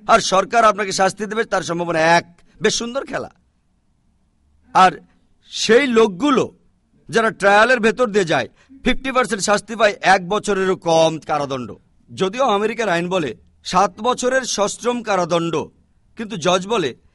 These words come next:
সে প্রথমবার ধর্ষণ করেছে, শাস্তিটা একটু কমিয়ে দেই, একটু নরম হই। একশো পঁচিশটা ধর্ষণ করলো, সে একবার ট্রায়ালে আসে, আর জজ বলে একটু নরম হই, প্রথমবার ধর্ষণ করেছে। এটা হলো আমেরিকার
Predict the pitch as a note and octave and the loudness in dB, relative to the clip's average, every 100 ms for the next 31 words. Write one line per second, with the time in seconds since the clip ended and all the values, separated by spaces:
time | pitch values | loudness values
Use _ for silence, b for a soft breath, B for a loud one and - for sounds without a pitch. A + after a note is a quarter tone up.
0 | _ - B3+ A3+ G#3+ G#3+ A3+ B3 F#3 D#3+ | _ -6 -4 -4 -6 -6 -6 -4 -4 -6
1 | G3+ G3+ G3 F3 A3 G3 E3 - A3 A#3 | -6 -6 -8 -8 -8 -8 -10 -14 -14 -14
2 | A3 A3 F#3+ F#3 F#3 C#3 G2 - _ _ | -14 -10 -6 -2 -2 -2 -8 -14 _ _
3 | _ _ _ _ B3+ C4 A#3 A3 A#3 A3+ | _ _ _ _ -12 -10 -4 -2 0 -2
4 | C#3 F#2 - _ _ _ _ _ - B3 | -6 -10 -18 _ _ _ _ _ 0 0
5 | - C4 G3 G#3 A3 A#3+ F#3+ F3 G3 A3 | 0 -6 -6 -6 -6 -4 -2 0 0 -2
6 | A3+ A#3+ C4 - _ _ _ - - A#3 | -2 0 -2 -4 _ _ _ -10 -2 2
7 | G3 F#3 G#3+ G#3 F3+ F3 E3 D3+ A#2+ - | 4 2 0 0 2 2 2 0 -4 -6
8 | E2 - B F#3 E3 F#3+ F3+ A#3 A#3+ C4 | -16 -20 B -2 2 2 2 -2 0 -2
9 | - _ _ B3+ C4 A#3+ G#3 A3+ A3 B3 | -6 _ _ -8 -6 -2 0 2 2 0
10 | G#3+ F#3+ G#3 G#3 F#3 E3 F#3 E3+ D#3 C#3+ | -2 -4 -2 0 0 -2 -6 -6 -6 -6
11 | B2 F#2 _ _ _ _ _ _ _ _ | -10 -12 _ _ _ _ _ _ _ _
12 | _ _ _ _ _ _ E3+ F3+ A3 A3 | _ _ _ _ _ _ -6 -2 0 2
13 | F3+ E3+ E3+ E3+ C#3+ | 2 2 0 -2 -2